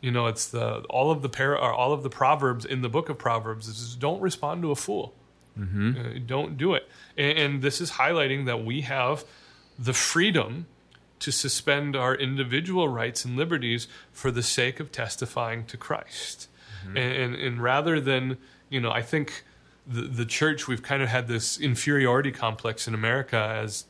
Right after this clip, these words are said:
Speaker 1: secular society has been railing against us. Rather than kind of, you know, lobbing insults the other way, it's to be peacemakers, to be gentle,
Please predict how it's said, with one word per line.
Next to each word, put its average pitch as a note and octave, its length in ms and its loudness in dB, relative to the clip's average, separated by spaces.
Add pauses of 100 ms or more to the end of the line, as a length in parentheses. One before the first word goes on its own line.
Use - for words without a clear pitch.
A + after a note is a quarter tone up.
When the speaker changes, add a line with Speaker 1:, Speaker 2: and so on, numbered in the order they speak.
Speaker 1:
secular A#2+ 480 0
society A#2 400 0
has G#2+ 100 -2
been G#2+ 160 -6
railing A#2 380 0
against A#2 420 -4
us. - 260 -6 (480)
Rather C#3 320 4
than C3 160 2
kind B2+ 240 -2
of, A2+ 120 -4 (600)
you C#3 140 -6
know, G#2+ 340 -6 (600)
lobbing B2 480 2
insults B2+ 480 0
the A#2+ 140 2
other F#3+ 240 4
way, A#2 380 -2 (420)
it's B2 300 -4 (180)
to - 100 0
be C3 160 2
peacemakers, - 880 -2
to - 100 -6
be A#2+ 140 -2
gentle, C3 480 0